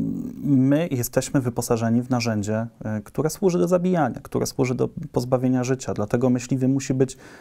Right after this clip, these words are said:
naprawdę bardzo pewny w momencie, kiedy pociąga za spust i musi wiedzieć, że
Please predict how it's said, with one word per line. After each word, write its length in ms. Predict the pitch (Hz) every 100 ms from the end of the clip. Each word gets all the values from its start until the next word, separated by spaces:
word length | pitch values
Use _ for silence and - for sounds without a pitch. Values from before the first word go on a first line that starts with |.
| -
naprawdę 440 | 123 120 147 143 135
bardzo 440 | 135 139 143 139
pewny 460 | 135 117 107 110 123
w 100 | -
momencie, 400 | 120 117 117 120
kiedy 420 | 120 110 113 113
pociąga 460 | - 117 120 117 110
za 100 | 110
spust 460 | - 104 92 - -
i 300 | 113 107 107
musi 300 | 117 110 117
wiedzieć, 360 | 117 110 104 107
że 320 | 104 104